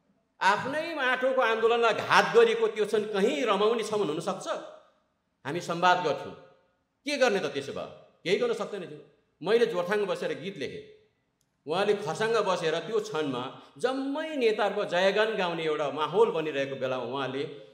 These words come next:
त्यसको काउन्टरमा त्यो गीतलाई सङ्गीत दिने र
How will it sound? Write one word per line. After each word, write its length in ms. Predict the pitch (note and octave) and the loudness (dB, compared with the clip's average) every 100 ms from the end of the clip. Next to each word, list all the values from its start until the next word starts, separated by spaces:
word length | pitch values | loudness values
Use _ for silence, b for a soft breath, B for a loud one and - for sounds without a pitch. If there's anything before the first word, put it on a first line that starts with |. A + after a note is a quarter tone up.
| _ | _
त्यसको 340 | C4+ C#4 - B3+ | -6 -6 0 -2
काउन्टरमा 760 | - F3 G#3+ B3 C4 A3+ G3 | 0 4 6 6 4 2 0
त्यो 200 | C#3+ F#3+ | -2 -6
गीतलाई 760 | E3+ C#3 D#3+ D3 B2+ A#2+ C#3 - - - | -8 -10 -12 -4 -2 0 -4 -8 -16 -10
सङ्गीत 480 | E3 E3+ G#3+ - | -6 -6 -6 -6
दिने 240 | D#3+ D#3 | -6 -2
र 20 | D3 | -2